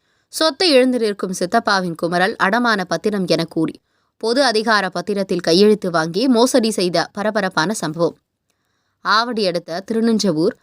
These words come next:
நடுக்குத்தகை நாச்சியார் சத்திரம் பகுதியை சேர்ந்தவர் சேகர். நேற்று பட்டாபுரம் உதவி காவல் ஆணையர் அலுவலகத்தில் புகார் ஒன்று அளித்தார். அதில் கூறியிருப்பதாவது:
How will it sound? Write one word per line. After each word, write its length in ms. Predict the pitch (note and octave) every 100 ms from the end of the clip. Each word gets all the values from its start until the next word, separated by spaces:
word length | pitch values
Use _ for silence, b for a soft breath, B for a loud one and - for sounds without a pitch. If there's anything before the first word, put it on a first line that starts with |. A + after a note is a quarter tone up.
| _ _ -
நடுக்குத்தகை 760 | A#3 C4+ E4 D4+ B3+ A3 G3+ G#3
நாச்சியார் 560 | F#3+ F#3+ - A3 G3+ G3
சத்திரம் 280 | F3+ F3
பகுதியை 460 | E3+ D#3 F3+ G3 F3
சேர்ந்தவர் 480 | - D#3 D#3+ G3+ B3+ -
சேகர். 340 | D#3 D3 - _ _ _ _
நேற்று 360 | - C4 B3+ B3
பட்டாபுரம் 580 | A3+ G#3 C#4+ C#4+ B3+ G#3+
உதவி 280 | F#3+ A3 A3+
காவல் 340 | G3 F3+ G3
ஆணையர் 320 | G3+ F#3 F#3 D#3+
அலுவலகத்தில் 680 | F3 F#3 F#3 F3+ F3 G#3+
புகார் 380 | - G#3 A3+ A3+
ஒன்று 280 | F#3 D#3 D3+
அளித்தார். 380 | C#3 D3 D3+ - _ _ _
அதில் 280 | A3 A#3 A3+
கூறியிருப்பதாவது: 880 | B3+ C#4 C4+ A3+ - F#3+ E3 D#3